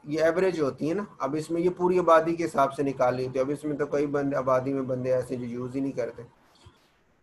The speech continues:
अच्छा, उसके बाद है जी, अ, last वाला कि "At present there are more than thirty pulp and paper industries in private as well as in public sector"।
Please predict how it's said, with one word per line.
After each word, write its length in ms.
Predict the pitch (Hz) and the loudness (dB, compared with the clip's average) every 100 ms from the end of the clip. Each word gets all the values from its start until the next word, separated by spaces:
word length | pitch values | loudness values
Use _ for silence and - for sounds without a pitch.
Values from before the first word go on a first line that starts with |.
| _ _ _ - | _ _ _ -20
अच्छा, 140 | 143 175 | -8 -4
उसके 240 | 185 214 | -2 2
बाद 300 | 196 190 190 | 6 8 8
है 80 | 175 | 6
जी, 140 | 175 | 4
अ, 80 | 180 175 170 160 160 156 151 | -2 4 6 6 6 4 4
last 400 | 147 151 151 - | 4 4 4 2
वाला 300 | 135 131 123 | 0 2 0
कि 140 | - - | -2 2
"At 260 | 156 160 156 | 6 6 6
present 360 | 160 156 160 156 | 4 4 2 2
there 120 | 156 | 6
are 200 | 156 147 156 | 6 6 4
more 200 | 170 170 | 4 4
than 180 | 165 165 | 2 0
thirty 440 | 160 160 160 190 - | 0 -2 -2 -6 0
pulp 220 | 156 156 - 143 | 2 2 0 -2
and 160 | 139 - | -2 -2
paper 240 | 139 - 139 131 | -4 -2 -4 -2
industries 420 | 127 - 139 131 | -4 -4 -8 -6
in 120 | 131 127 131 | -8 -6 0
private 360 | 127 135 147 - - | 0 2 -2 -2 -2
as 120 | 135 131 | -2 -2
well 160 | 131 | -2
as 200 | 131 127 | 0 -2
in 100 | 143 175 _ _ - 131 | -6 -8 _ _ -6 -4
public 260 | 127 131 | -2 -6
sector"। 420 | 131 117 - 110 | -6 -10 -8 -14